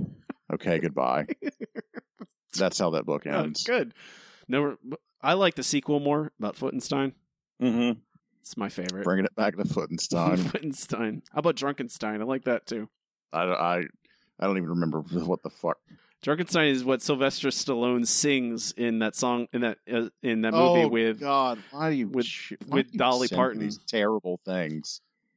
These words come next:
Speaker 2: Rhinestone
Speaker 1: Why,
Speaker 2: is the name
Speaker 1: why
Speaker 2: of that
Speaker 1: do you,
Speaker 2: movie.
Speaker 1: why? Just, just why? Why?
Speaker 2: That's available for pre-order and even maybe by release by the time you listen to this, but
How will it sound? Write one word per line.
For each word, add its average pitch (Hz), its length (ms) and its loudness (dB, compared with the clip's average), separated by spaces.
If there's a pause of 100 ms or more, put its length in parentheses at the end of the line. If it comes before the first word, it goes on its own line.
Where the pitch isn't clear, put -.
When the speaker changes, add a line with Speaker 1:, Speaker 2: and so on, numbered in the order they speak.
Speaker 2:
Rhinestone 151 560 2
Speaker 1:
Why, 110 140 4
Speaker 2:
is 104 60 2
the 110 80 -2
name 110 120 2
Speaker 1:
why 107 120 4
Speaker 2:
of 98 60 2
that - 60 -6
Speaker 1:
do 87 60 -8
you, 98 80 -2
Speaker 2:
movie. 95 280 -4
Speaker 1:
why? 85 520 0 (440)
Just, - 400 -8
just - 300 -6
why? 69 360 -6 (720)
Why? 71 460 0
Speaker 2:
That's 165 220 0
available 165 340 4
for 131 120 -14
pre-order 120 580 2
and 107 400 0
even 117 240 -2
maybe 131 280 2
by 113 160 2
release 117 340 2
by 101 100 0
the 101 80 -2
time 107 180 -2
you 101 80 0
listen 120 260 -2
to 101 60 -6
this, 104 240 -4
but 101 300 -6